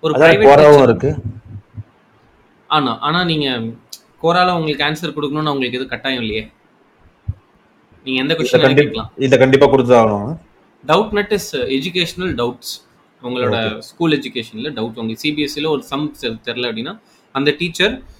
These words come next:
Speaker 1: அந்த, அ, அப்பர் கேமரா வியூ வச்சு நோட்டை, நோட்ல அந்த ப்ராப்ளம் சால்வ் பண்ணி எக்ஸ்பிளைன் பண்ணி அந்த வீடியோ உங்களுக்கு கொடுப்பாங்க. அது, அது Unacademy வாங்குச்சா பைஜூஸ் வாங்குச்சா எனக்கு சரியா தெரியல. But அது நல்ல காஸ்ட்டுக்கு வாங்குனாங்க. around fifty to hundred million டாலர்ஸ்க்கு வாங்குனாங்க.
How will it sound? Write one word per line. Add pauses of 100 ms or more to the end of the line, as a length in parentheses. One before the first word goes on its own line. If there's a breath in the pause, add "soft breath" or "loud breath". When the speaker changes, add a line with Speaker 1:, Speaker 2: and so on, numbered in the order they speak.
(140)
Speaker 1:
அந்த, (160)
அ, (380)
அப்பர்
கேமரா
வியூ
வச்சு
நோட்டை, (340)
நோட்ல
அந்த
ப்ராப்ளம்
சால்வ்
பண்ணி
எக்ஸ்பிளைன்
பண்ணி
அந்த
வீடியோ
உங்களுக்கு
கொடுப்பாங்க. (1120)
அது,
அது
Unacademy
வாங்குச்சா
பைஜூஸ்
வாங்குச்சா
எனக்கு
சரியா
தெரியல.
But
அது
நல்ல
காஸ்ட்டுக்கு
வாங்குனாங்க.
around (100)
fifty
to
hundred
million
டாலர்ஸ்க்கு
வாங்குனாங்க.